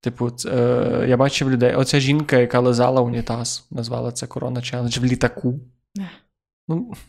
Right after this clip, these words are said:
Speaker 2: Ну да, але, блін, просто: ну, типу, якщо ти там полижеш унітаз, це противно, але ти не мреш від
Speaker 1: Можеш,
Speaker 2: того.
Speaker 1: можеш від
Speaker 2: А якщо ти вип'єш літр олії, ти не мреш?
Speaker 1: Можеш вмерти.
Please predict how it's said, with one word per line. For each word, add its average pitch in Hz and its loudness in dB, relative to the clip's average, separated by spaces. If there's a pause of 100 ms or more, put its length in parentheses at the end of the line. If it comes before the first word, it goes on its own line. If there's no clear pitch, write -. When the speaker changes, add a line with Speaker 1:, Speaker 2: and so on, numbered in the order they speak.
(920)
Speaker 2:
Ну 294 2
да, 294 4
але, 254 4
блін, 254 6
просто: 269 2
ну, 302 6
типу, 233 0
якщо 233 0
ти 285 -4
там 285 0
полижеш 277 0
унітаз, 262 2
це 285 -4
противно, 285 2
але 214 4
ти 226 -4
не 233 4
мреш 247 2
від - 0
Speaker 1:
Можеш, 127 2
Speaker 2:
того. 123 -2
Speaker 1:
можеш 123 -2
від 135 -2
Speaker 2:
А - 4
якщо 214 -2
ти 226 0
вип'єш 233 -2
літр 220 -6
олії, 175 -6
ти 190 -12
не 196 -6
мреш? - -10
Speaker 1:
Можеш 123 -2
вмерти. - -10